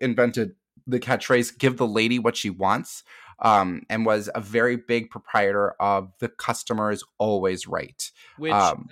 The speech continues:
Speaker 2: uh, we need to pause and say that is not true.
Speaker 1: No. It's,
Speaker 2: <laughs> Dear
Speaker 1: sorry.
Speaker 2: <laughs> dear, dear customers,
Speaker 1: You're
Speaker 2: you're
Speaker 1: not
Speaker 2: not
Speaker 1: always right.
Speaker 2: always right. <laughs>
Speaker 1: But Potter Palmer was very, or not Potter Palmer, excuse me. Uh, Marshall Field was very famous,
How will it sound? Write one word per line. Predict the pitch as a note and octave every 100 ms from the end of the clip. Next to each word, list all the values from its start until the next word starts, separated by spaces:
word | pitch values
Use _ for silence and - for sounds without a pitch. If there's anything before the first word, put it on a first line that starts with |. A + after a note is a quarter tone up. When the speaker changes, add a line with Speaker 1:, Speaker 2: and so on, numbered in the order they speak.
| D3
Speaker 2:
uh, | E3
we | G3
need | G3+
to | E3+
pause | D#3+ C#3+ C3+
and | C3
say | A#2+ C3
that | B2
is | B2 B2
not | C3+ C3 B2 -
true. | - - G#2 G2 - _ _ _ _ _ C3
Speaker 1:
No. | B2 F2 - - _ _ -
It's, | A#2
Speaker 2:
<laughs> |
Dear | F#3 F3+ -
Speaker 1:
sorry. | D3+ C#3 G#2 G#2 - _ _ -
Speaker 2:
<laughs> | E3 - _ -
dear, | F#3+ G#3 E3
dear | F#3+ A3
customers, | A3 E3+ - C#3 A#2+ A2+ - -
Speaker 1:
You're | A#2 B2+
Speaker 2:
you're |
Speaker 1:
not | A#2 A2+
Speaker 2:
not | C#3+
Speaker 1:
always | D3+ C#3
right. | C#3
Speaker 2:
always | C#3 C#3 B2+
right. | B2+ A#2+ - G3+ - G#3+
<laughs> | C4+
Speaker 1:
But | C#3 B2
Potter | - - D3
Palmer | - C3+ B2+ B2
was | A#2 A2+
very, | G#2+ G#2+ G2
or | A2+
not | G#2
Potter | - F#2+
Palmer, | - E2
excuse | E2 - F#2
me. | E2 -
Uh, | - G#2
Marshall | A2+ C3+ C3+
Field | B2+ A2+
was | A2 G2+
very | A#2 B2
famous, | B2 A2+ A2 G#2 -